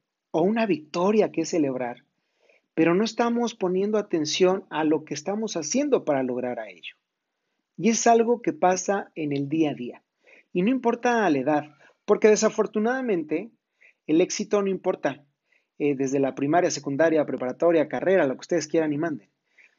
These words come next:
Aquí lo importante es saber hacia dónde vamos y qué es lo que queremos, ¿cierto? Entonces,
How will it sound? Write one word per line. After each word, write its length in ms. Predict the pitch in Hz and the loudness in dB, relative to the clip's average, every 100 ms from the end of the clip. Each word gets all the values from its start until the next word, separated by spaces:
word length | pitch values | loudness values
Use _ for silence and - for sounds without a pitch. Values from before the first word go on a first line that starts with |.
| _ _ - | _ _ -20
Aquí 140 | - | -6
lo 100 | 143 | -2
importante 600 | 185 175 175 185 180 185 | -2 0 0 0 0 0
es 100 | 175 | -2
saber 500 | - 151 170 175 - _ _ _ _ - | 0 2 2 2 -4 _ _ _ _ -8
hacia 280 | 139 151 | -4 -2
dónde 220 | 151 190 180 | 0 0 0
vamos 340 | 220 220 165 | 0 -2 -4
y 60 | 151 | -2
qué 80 | |
es 80 | 147 | -2
lo 100 | 147 | -2
que 140 | 147 - | -6 -10
queremos, 520 | 104 95 - - - _ _ _ | -12 -12 -18 -20 -20 _ _ _
¿cierto? 540 | - 147 139 147 208 _ _ - - - | -6 -2 -2 -2 -2 _ _ -20 -20 -2
Entonces, 600 | 233 247 254 185 139 - | 0 4 2 2 -2 -4